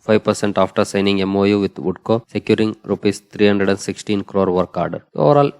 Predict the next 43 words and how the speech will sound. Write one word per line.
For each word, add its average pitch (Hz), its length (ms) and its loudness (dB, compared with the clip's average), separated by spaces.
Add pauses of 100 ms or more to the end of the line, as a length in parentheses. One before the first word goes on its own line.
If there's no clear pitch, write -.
ಎರಡು 113 260 2
ಕಡೆ 104 320 2
ಎನ್ 101 160 0
ಬಿ 104 80 0
ಸಿ 104 140 -4
ಸಿ - 280 -6
ಹಾಗೂ 101 220 -4
Woodco - 520 -4
ಎರಡು 95 260 -2
ಕಡೆ 107 320 -2
ಒಳ್ಳೆ 98 180 4
ಪರ್ಫಾರ್ಮೆನ್ಸ್ 90 680 -2
ನೋಡ್ಲಿಕ್ಕೆ 85 340 -2
ಸಿಕ್ಕಿದೆ - 460 -4
ಇವತ್ತು. 85 380 -6 (340)
ನಂತರ 131 200 -2 (460)
Ola 123 220 4 (120)
ಎಲೆಕ್ಟ್ರಿಕ್ 104 480 -6
ಮೊಬಿಲಿಟಿ 98 440 -2
ಕೂಡ 101 160 -8
ಸುದ್ದಿಯಲ್ಲಿತ್ತು. 95 560 -2
ಕಾರಣ, 95 240 0
ನಿನ್ನೆ 92 300 -2
ಅಂತೂ 98 200 -6
ಇಪ್ಪತ್ತು - 260 -6
ಪರ್ಸೆಂಟ್ 98 340 -4
ಅಪ್ಪರ್ 95 220 -4
ಸರ್ಕ್ಯೂಟ್ 98 400 -6
ಪರ್ಫಾರ್ಮೆನ್ಸ್ 104 560 0
ನೋಡ್ಲಿಕ್ಕೆ 104 280 0
ಸಿಕ್ಕಿತ್ತು. 101 460 -4 (300)
ಇವತ್ತು 151 260 4
ಯಾವ 131 60 8
ರೀತಿ 123 220 2
ರಿಯಾಕ್ಷನ್ 110 440 2
ಇರುತ್ತೆ 104 320 2 (220)
ಅನ್ನೋ 101 200 0
ಕುತೂಹಲ 101 400 4
ಇತ್ತು. 98 400 -2 (280)
ಒಳ್ಳೆ 147 140 6
ಪರ್ಫಾರ್ಮೆನ್ಸ್ 110 560 2
ಬಂದಿದೆ. 104 280 0
ಫೋರ್ 101 240 -2